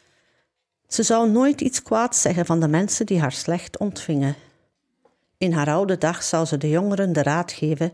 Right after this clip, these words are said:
"Er zullen mensen zijn die je vloekend de deur zullen wijzen. De buren zullen zeggen: 'Je bent hiernaast zeker slecht ontvangen.'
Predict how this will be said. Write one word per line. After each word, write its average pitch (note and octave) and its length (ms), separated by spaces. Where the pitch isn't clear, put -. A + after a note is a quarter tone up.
"Er G3 220
zullen G3 300
mensen C4 380
zijn A#3 220
die G#3+ 120
je F3+ 100
vloekend C#4 680
de B3+ 80
deur C#4+ 260
zullen G3 280
wijzen. D#3+ 580
De E3 120
buren G#3+ 360
zullen F3+ 280
zeggen: F#3 420
'Je F3 140
bent E3 260
hiernaast E3+ 460
zeker E3+ 360
slecht - 360
ontvangen.' F3+ 580